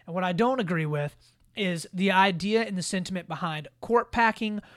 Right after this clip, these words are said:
or creating new district, federal district courts,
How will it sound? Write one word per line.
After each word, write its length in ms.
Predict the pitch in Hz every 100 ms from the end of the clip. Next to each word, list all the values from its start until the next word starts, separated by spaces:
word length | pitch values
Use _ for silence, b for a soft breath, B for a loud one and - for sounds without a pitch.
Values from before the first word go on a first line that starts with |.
| B
or 220 | 190 175
creating 640 | 160 - 202 175 160 160 208
new 420 | 190 226 240 240
district, 520 | 190 156 214 - 214 190
federal 380 | 214 208 214
district 400 | 196 180 - 151
courts, 440 | - 254 240 233